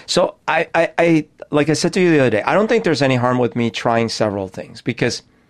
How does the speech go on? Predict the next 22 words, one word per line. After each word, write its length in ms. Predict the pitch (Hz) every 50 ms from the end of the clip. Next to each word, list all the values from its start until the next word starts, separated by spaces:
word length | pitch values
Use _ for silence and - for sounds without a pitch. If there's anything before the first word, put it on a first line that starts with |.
| _ _ _ _ -
my, 200 | - 139 143 151 - - -
I 140 | 139 135 139
think, 220 | - 151 143 139 -
oh, 100 | 170 160
by 140 | 143 139
the 80 | 143 131
way, 160 | 127 120 117 - - - - - - _ - -
after 400 | 123 143 147 - - 160 160 151
the 380 | 139 135 123 120 117 117 113
podcast, 640 | - - - 135 123 - - 156 139 147 156 151 - _ _ - - - - - - _ _ _ _ - -
I, 160 | 139 147 - -
I 140 | - 151 131
think 200 | - 147 139 143
I 40 | 147
was, 180 | 147 135 107
like, 180 | 120 113 113 -
at 140 | - - 117
a 80 | 110 101
hundred 840 | 87 - - 120 117 120 123 127 123 120 127 131 131 131 131 131 131
and 420 | - - 107 104 - - 113 110
twenty 380 | - - - 101 110 110 110 117
subscribers. 800 | - - - - - - 113 117 - 127 127 - - - -